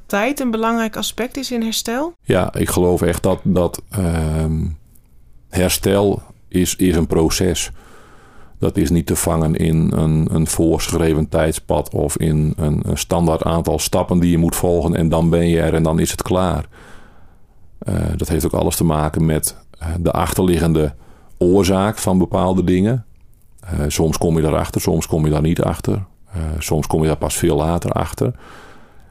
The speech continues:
Speaker 2: Ehm, soms ben je wel bewust van gevolgen van dingen, maar weet je niet waardoor het komt. Is het nou eenmaal zo?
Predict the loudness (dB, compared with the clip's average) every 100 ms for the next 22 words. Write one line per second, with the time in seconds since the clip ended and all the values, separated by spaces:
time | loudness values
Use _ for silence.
0 | -20 -14 -8 -6 -4 -4 -4 -4 -6 -10
1 | -20 -20 _ -20 -4 0 2 2 2 2
2 | 2 2 2 2 2 0 -2 -2 0 2
3 | 2 0 0 2 2 4 2 2 2 2
4 | 2 2 2 2 2 2 2 0 0 0
5 | 0 -2 -4 -2 0 2 2 2 2 2
6 | 2 0